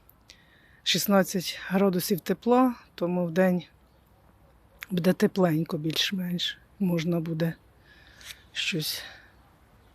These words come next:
робити на дворі. Ну що, скористались ми гарною погодою, тепленько.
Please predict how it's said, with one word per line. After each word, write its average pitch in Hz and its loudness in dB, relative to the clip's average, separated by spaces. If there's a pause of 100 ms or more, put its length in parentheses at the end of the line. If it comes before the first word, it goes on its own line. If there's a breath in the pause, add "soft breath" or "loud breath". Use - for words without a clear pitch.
(680 loud breath)
робити 175 4
на 165 2
дворі. 165 -2 (1900 loud breath)
Ну 240 8
що, 226 6
скористались 233 8
ми 214 6 (260)
гарною 208 6
погодою, 220 8
тепленько. 220 2